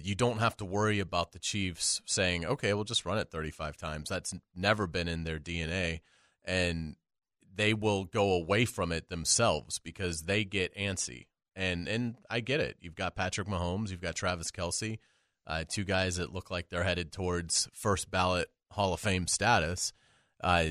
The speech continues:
many years from now. So I, I understand all that. But that's why I think if you're the Jaguars, you welcome them running the ball.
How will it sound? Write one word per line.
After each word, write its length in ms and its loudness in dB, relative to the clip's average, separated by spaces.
many 200 0
years 280 2
from 160 -4
now. 300 -6
So 240 6
I, 120 10
I 200 4
understand 500 2
all 180 2
that. 220 -8
But 300 4
that's 200 2
why 220 8
I 80 6
think 220 -2
if 100 -6
you're 100 2
the 100 -4
Jaguars, 640 2
you 140 2
welcome 480 2
them 400 -2
running 280 0
the 80 0
ball. 440 0